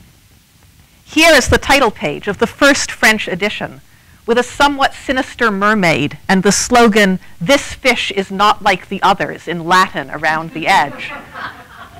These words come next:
A warning label that the publisher added to the works of all his decadent authors. I'm not sure, actually, whether he meant to warn or entice, one way or the other. And here,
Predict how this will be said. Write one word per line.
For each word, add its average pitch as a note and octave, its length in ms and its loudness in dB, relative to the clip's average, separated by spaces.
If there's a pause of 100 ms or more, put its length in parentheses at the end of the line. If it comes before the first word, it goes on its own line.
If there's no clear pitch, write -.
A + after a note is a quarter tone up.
(260)
A B3+ 80 4
warning C#4 520 4
label A3+ 340 2
that F#3 160 -4
the G#3+ 60 -4
publisher A3+ 600 -2
added G3 420 2
to G3+ 80 -14
the F#3+ 100 -2
works G#3+ 400 0
of G3 180 -2
all G#3 320 6
his F#3+ 220 -2
decadent F3+ 640 0
authors. E3 640 0 (200)
I'm G3+ 180 0
not A3+ 220 4
sure, A#3+ 220 4
actually, F3 480 4
whether D#3+ 260 2
he F3+ 160 -8
meant F3 300 -2
to G3 120 0
warn F3 600 0
or E3+ 180 2
entice, D#3 720 -2
one E3 260 -6
way D#3+ 400 0 (140)
or E3 260 2
the D3+ 160 -6
other. D3+ 320 -2 (2000)
And B3 200 -2
here, D4 540 2